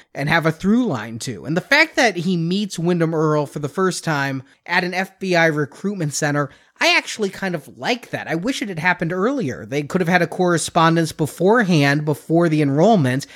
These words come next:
instead of just kind of coincidentally being partnered in Philadelphia after the fact. There's ways this could have been fleshed out and lengthened and focus a little bit more on this stuff. And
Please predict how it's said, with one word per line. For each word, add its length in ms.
instead 320
of 140
just 300
kind 260
of 80
coincidentally 760
being 300
partnered 440
in 100
Philadelphia 720
after 380
the 120
fact. 460
There's 240
ways 440
this 160
could 180
have 60
been 120
fleshed 420
out 320
and 440
lengthened 800
and 240
focus 400
a 60
little 320
bit 200
more 460
on 280
this 220
stuff. 500
And 220